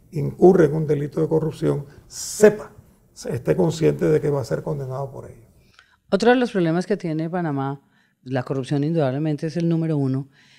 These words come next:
Speaker 2: es el tema de la desigualdad. Es impresionante ver las cifras del Banco Mundial. Es un país que crece un promedio cinco punto seis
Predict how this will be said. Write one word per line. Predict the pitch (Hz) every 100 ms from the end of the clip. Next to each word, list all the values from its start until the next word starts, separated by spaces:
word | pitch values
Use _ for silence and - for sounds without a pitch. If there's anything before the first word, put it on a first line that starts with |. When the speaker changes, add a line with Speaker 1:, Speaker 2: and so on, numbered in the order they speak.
| _ -
Speaker 2:
es | 175
el | 185
tema | 180 185 185
de |
la | 180
desigualdad. | 160 147 147 139 151 180 117
Es | 151 147
impresionante | 196 196 185 185 151 147
ver | 180 175
las | 180
cifras | 202 190 185
del | 175
Banco | 156 143 160
Mundial. | 165 151 143 139 143 _ _ _ _ -
Es | 156
un | 175
país | 160 170 175
que | - 175
crece | 185 170 180
un | 175
promedio | 175 175 170 165 165
cinco | - 165 170
punto | - 165 147
seis | 156 175 151 160 -